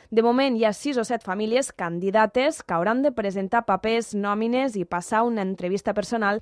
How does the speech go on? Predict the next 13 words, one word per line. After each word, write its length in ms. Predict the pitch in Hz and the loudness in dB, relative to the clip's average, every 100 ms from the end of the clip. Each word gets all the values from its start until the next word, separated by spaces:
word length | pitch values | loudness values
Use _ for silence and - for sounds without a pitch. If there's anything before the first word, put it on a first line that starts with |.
| - | -2
per 100 | 185 180 | 0 0
accedir 400 | - 196 202 240 | -2 -4 0 2
a 60 | |
l'habitatge 480 | 202 175 214 196 175 | 2 2 2 2 0
que 100 | 175 | -2
el 80 | 170 | -2
consistori 640 | 190 202 226 208 202 185 | -2 -2 -2 -2 -2 -2
bonificarà 680 | 185 262 262 214 220 180 185 190 | -2 -2 -2 -4 -4 0 0 -2
fins 220 | 175 170 | -6 -2
al 160 | 175 | -4
cinquanta 480 | - 208 202 262 226 | -4 -6 -2 -2 -2
per 100 | 190 180 | -6 -4
cent 180 | 190 | -4